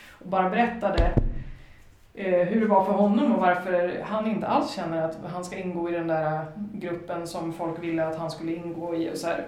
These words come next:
Och det är en sån sak som jag har funderat på egentligen hela livet. Alltså allt det där med att bli fastlåst på grund av yttre attribut eller på grund av någon åsikt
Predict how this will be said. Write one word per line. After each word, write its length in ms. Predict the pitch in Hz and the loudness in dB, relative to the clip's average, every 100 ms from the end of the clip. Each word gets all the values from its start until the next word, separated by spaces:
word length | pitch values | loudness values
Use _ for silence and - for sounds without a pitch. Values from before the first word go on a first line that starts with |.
| 220 | -4
Och 100 | 214 | 0
det 220 | 254 277 | 2 2
är 80 | 226 | 2
en 80 | |
sån 220 | 208 185 175 | 0 -4 -4
sak 200 | 175 170 | -6 -6
som 180 | 196 | -2
jag 80 | 208 | 0
har 140 | 202 196 | 0 -2
funderat 420 | 175 160 156 160 | -4 -4 -4 -4
på 100 | 165 | -6
egentligen 380 | 165 160 170 165 | -4 -6 -8 -6
hela 320 | 196 185 170 | -6 -4 -2
livet. 360 | 294 - - | -2 -2 -4
Alltså 220 | - - - | -6 -6 -2
allt 240 | 196 196 | -2 -2
det 60 | 190 | -4
där 220 | 170 165 | -4 -2
med 260 | 165 156 160 | -4 -6 -8
att 360 | 180 - - - - _ _ _ _ _ _ _ - | -8 -10 -12 -20 -20 _ _ _ _ _ _ _ -10
bli 200 | 196 185 | -6 -2
fastlåst 1040 | 233 220 - - 226 254 220 - - - - - _ _ _ _ _ _ _ _ _ _ _ _ _ | 0 0 -4 -4 2 4 2 0 -6 -16 -20 -20 _ _ _ _ _ _ _ _ _ _ _ _ _
på 80 | 233 | -4
grund 380 | 185 190 185 185 | -2 -2 -2 -4
av 180 | 180 | -4
yttre 320 | 202 - 175 175 | -6 -10 -4 -4
attribut 760 | 185 196 180 202 220 202 - | -4 -6 -4 -2 -2 -4 -6
eller 260 | 190 180 180 | -4 -2 -4
på 80 | 202 | -4
grund 360 | 185 196 190 | -4 -4 -4
av 180 | 185 180 | -4 -4
någon 460 | 180 196 196 196 190 | -2 -2 -2 -4 -6
åsikt 580 | 180 - 180 - - | -8 -8 -12 -12 -18